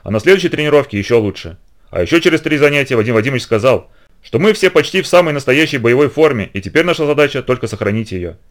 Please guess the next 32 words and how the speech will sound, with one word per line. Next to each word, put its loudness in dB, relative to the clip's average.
И 0
он 4
внимательно -2
следил, -2
чтобы -2
мы, 0
намывшись -4
в -14
душевой, 0
по -8
суше -6
вытирались, 0
не -4
выходили 2
на 2
улицу 0
с -2
открытой -4
шеей, -2
не -8
пили 2
из-под 0
крана 2
холодную 0
воду. -6
Комаров, 2
обучив -2
новичков, 0
бодро 4
обращался 2
к -18
ним: -8